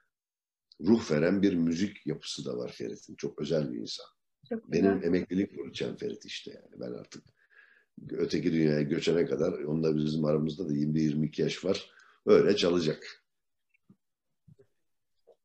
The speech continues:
Speaker 2: Çok tatlı. Ee, şey, peki vokallerle çalışmalarınız oluyor. Alan Harris'le var özellikle iki tane. Hah. Ay,
Speaker 1: Kıtır
Speaker 2: evet,
Speaker 1: kısır.
Speaker 2: evet.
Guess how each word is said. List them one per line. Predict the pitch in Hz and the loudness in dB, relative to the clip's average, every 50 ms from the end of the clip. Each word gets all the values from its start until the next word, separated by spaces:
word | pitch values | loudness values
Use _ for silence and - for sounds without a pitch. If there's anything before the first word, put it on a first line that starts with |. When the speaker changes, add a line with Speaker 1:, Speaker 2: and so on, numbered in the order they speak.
| _ _ _ - | _ _ _ -4
Speaker 2:
Çok | 220 208 208 - | -4 -4 -4 -4
tatlı. | - 202 196 196 - _ _ 233 226 - _ _ _ - - - - _ _ _ _ _ _ _ - | -4 -4 -4 -6 -10 _ _ -12 -12 -12 _ _ _ -14 -14 -14 -16 _ _ _ _ _ _ _ 0
Ee, | 247 240 233 226 226 220 220 220 - | 2 4 6 6 4 2 0 0 4
şey, | - 277 320 339 - - - | 4 4 4 4 0 0 4
peki | 269 262 262 - 320 330 - - - - | 4 4 4 4 2 0 0 0 -2 2
vokallerle | 220 233 247 247 - 311 339 349 349 349 370 370 359 339 339 | 6 6 6 6 6 4 2 2 4 4 4 2 2 2 4
çalışmalarınız | - 277 262 254 - 254 254 247 254 254 269 262 269 | 6 6 6 6 4 0 0 2 2 2 4 6 6
oluyor. | 254 220 208 202 202 - | 6 6 6 4 4 6
Alan | 220 226 226 233 233 226 233 | 6 4 4 4 0 0 0
Harris'le | 226 233 226 226 - 214 | 2 2 0 0 0 0
var | 208 202 202 196 196 | 0 2 2 0 0
özellikle | 190 196 202 196 196 196 202 196 196 - 202 202 196 202 202 - - | 0 -2 -2 -2 -2 -4 -6 -6 -4 0 0 0 2 0 -2 -4 -6
iki | 214 202 202 - 220 214 | -10 -12 -10 -8 -8 -6
tane. | 214 202 196 196 196 202 208 233 240 - _ _ _ _ _ _ _ _ _ | -4 -4 -4 -6 -6 -8 -8 -10 -10 -14 _ _ _ _ _ _ _ _ _
Hah. | - 220 220 208 208 - _ _ _ _ _ _ _ _ - 233 - _ - - - - - | -2 0 0 0 0 -4 _ _ _ _ _ _ _ _ -14 -14 -14 _ -16 -16 -2 4 6
Ay, | 269 277 262 | 10 10 12
Speaker 1:
Kıtır | 254 - - | 12 12 12
Speaker 2:
evet, | 240 240 220 | 12 12 10
Speaker 1:
kısır. | 214 - - | 10 10 10
Speaker 2:
evet. | 233 233 220 208 | 10 12 10 8